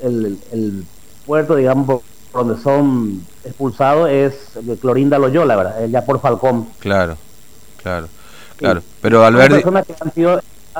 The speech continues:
Speaker 1: en el río y han sido expulsados, digamos, del
Speaker 2: De
Speaker 1: territorio
Speaker 2: manera
Speaker 1: argentino,
Speaker 2: inmediata.
Speaker 1: ¿verdad?
Speaker 2: Claro, entiendo, entiendo.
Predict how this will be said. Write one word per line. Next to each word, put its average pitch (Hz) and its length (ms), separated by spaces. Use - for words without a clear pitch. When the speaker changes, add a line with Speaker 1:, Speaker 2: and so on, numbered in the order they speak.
Speaker 1:
en 165 100
el 147 120
río 170 320
y 160 200
han 131 180
sido 147 240
expulsados, 143 600
digamos, 127 360
del 120 200
Speaker 2:
De - 80
Speaker 1:
territorio 101 200
Speaker 2:
manera 101 160
Speaker 1:
argentino, 95 240
Speaker 2:
inmediata. - 20
Speaker 1:
¿verdad? - 80
Speaker 2:
Claro, 92 360
entiendo, 90 340
entiendo. 85 340